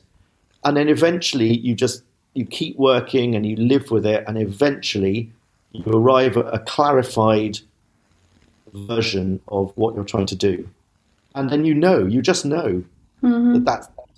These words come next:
Speaker 2: I know exactly what you mean. <laughs> I mean, in whatever I do. Um, what does success mean for you?
Speaker 1: Oh, um, well, finding those moments, <laughs>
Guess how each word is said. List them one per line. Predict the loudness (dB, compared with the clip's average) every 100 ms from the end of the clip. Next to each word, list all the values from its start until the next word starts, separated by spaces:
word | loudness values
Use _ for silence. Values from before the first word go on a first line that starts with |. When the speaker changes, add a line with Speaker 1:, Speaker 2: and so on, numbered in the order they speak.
| _ _ _ _ _ _ _ _ _ _ _ _ _
Speaker 2:
I | 2
know | 4
exactly | 4 4 2 4
what | 2 4
you | 4
mean. | 2 2 0 -4 0
<laughs> | 0 2 0 2 -2 -2 -2 -2 -4 _ -4 -4 -6 -8 -6 -6 -10 _ _
I | -2
mean, | 0 0 0
in | 0 2
whatever | 4 2 2 2
I | 2 2
do. | 2 -2 -4 -14 -10
Um, | -2 2 2 0 -4 -8
what | 0 2
does | 2 0 -2 -14 -2
success | -2 0 -2 2
mean | 2 2
for | 2
you? | 2 2 2 -2 _ _ _ _ _ _ _ _ _ -2
Speaker 1:
Oh, | 2 2 0 -8 _ _ _ _
um, | -4 -4 -6 -12 0
well, | 2 4 0 -8 _ -14 -14 -18 -20 -18
finding | 0 0 2 2
those | 4 2 2
moments, | 2 2 0 -4 -8 -8
<laughs> | -10 -10 -8 -2